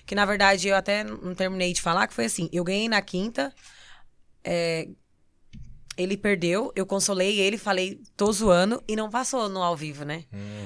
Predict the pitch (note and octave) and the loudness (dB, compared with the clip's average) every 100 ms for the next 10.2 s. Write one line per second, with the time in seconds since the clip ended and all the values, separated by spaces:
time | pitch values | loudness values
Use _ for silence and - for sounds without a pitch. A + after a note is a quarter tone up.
0 | - - F#3+ F#3 - G3+ G3+ F3+ F3 F3 | -4 -2 2 2 4 0 6 6 6 4
1 | E3+ E3 E3 F3+ F3 - F#3 F#3+ D#3+ - | 2 4 4 2 4 2 4 0 0 0
2 | E3+ F3+ C4+ C4 - G3+ D#3+ D#3 D3 C#3 | -2 2 2 2 0 -2 -2 -2 -4 -4
3 | C3 C3 A3 G3+ - A3 B3 A3+ A#3+ A3+ | -6 -4 -2 -4 -6 -4 -2 -2 -4 -4
4 | A#3 G3 F3+ E3+ D3+ D3 - - - - | -6 -4 -2 -2 -4 -10 -14 -20 -20 -8
5 | C4 - C#4+ C#4 G#3+ G3+ G3 F3 F3 F3 | -6 -4 -4 -4 -4 -2 -2 -2 -2 -4
6 | - E3 E3 D#3 D#3 - D3+ D3+ - C#3 | 2 2 2 -2 -6 -2 -2 -2 -4 -6
7 | C3 C3 _ - - _ _ G#3 G3 F3 | -8 -16 _ -20 -20 _ _ 2 4 4
8 | G3 F#3+ F3 D3 C3+ B2+ - _ _ _ | 0 0 -2 -2 -8 -14 -18 _ _ _
9 | - D3 C3+ E3 D3+ C3+ C3+ _ - F3+ | -10 -8 -6 -4 -4 -4 -10 _ -4 -2
10 | G3 G3 | -2 -4